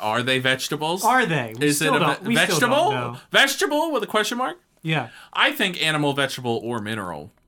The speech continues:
Speaker 1: would be fun.
Speaker 2: Ooh, it's like
Speaker 1: That's, like, a whole thing. That's, like, a typical, like, twenty questions first question.
Speaker 2: Uh.
Speaker 1: Is, is it an animal, a vegetable, or a min-,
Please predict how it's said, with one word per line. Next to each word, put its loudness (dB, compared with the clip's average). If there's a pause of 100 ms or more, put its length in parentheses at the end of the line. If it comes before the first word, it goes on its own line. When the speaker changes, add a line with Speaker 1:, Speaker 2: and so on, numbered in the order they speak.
(100)
Speaker 1:
would -10
be -8
fun. -12 (300)
Speaker 2:
Ooh, -4
it's -8
like -4 (120)
Speaker 1:
That's, -2
like, -2
a -6
whole -2
thing. -4
That's, -2
like, -2
a -10 (140)
typical, -4
like, -4
twenty -8
questions -8
first -12
question. -12
Speaker 2:
Uh. -6
Speaker 1:
Is, -16
is -16
it -16
an -12
animal, -4
a -4
vegetable, -6
or -6
a -10
min-, -14